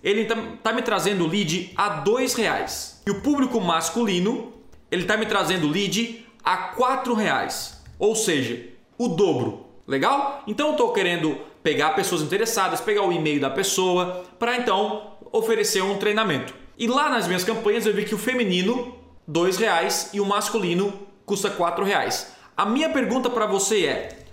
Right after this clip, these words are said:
o que eu quero escalar as minhas campanhas? Em quem eu devo focar? O que que muita gente faz? "Thiago, eu vou focar no público fa-, no f-, no público feminino."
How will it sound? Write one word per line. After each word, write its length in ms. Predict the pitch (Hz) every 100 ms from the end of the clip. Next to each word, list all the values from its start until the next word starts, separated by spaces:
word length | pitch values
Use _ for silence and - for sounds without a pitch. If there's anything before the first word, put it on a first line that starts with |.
| - -
o 100 | 190
que 680 | - - 302 370 - - - -
eu 180 | 202 196
quero 280 | 220 247 247 - -
escalar 640 | 220 240 - 220 202 214
as 120 | 202 196
minhas 220 | 214 214
campanhas? 760 | 208 160 135 - - - - _ _ _ -
Em 260 | 190 190
quem 560 | - 285 302 311 302 - - - - - -
eu 240 | 208 202
devo 560 | 151 190 175 185 202 -
focar? 840 | - 196 190 - 120 - - - - _ _ -
O 80 | -
que 140 | 311
que 160 | 294 240
muita 480 | 214 262 294 247 202
gente 280 | 196 196
faz? 600 | - 143 107 - - - _ _ _ _ - -
"Thiago, 400 | 202 220 143 113 - - -
eu 120 | 185
vou 100 | 170
focar 360 | 175 175 147 139
no 80 | 139
público 360 | 135 127 127
fa-, 240 | - 135 -
no 100 | 139
f-, 160 | 131 - - 135
no 140 | 147
público 280 | 135 127 123
feminino." 520 | - 202 262 247 120